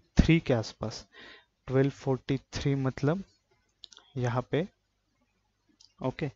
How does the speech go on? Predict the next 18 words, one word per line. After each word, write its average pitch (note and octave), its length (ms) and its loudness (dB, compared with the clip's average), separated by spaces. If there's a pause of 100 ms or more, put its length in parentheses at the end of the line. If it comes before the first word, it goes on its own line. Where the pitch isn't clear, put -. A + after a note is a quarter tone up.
(400)
यहाँ B2+ 320 0
पे C#3 260 -2 (180)
setup - 600 -2
आप C3 120 -2 (140)
अगर B2+ 300 0
देखोगे, B2 640 -4 (440)
मैंने B2+ 240 -2 (160)
ऐसी B2 240 -4
ट्रेंड A#2+ 400 -4
line B2+ 280 -2 (520)
draw A#2+ 240 0
की C3+ 240 -2
हुई B2+ 240 -2
थी। D#3+ 300 -8 (460)
ये C3 100 2
ट्रेंड B2 360 0
line B2+ 300 0
break B2+ 300 0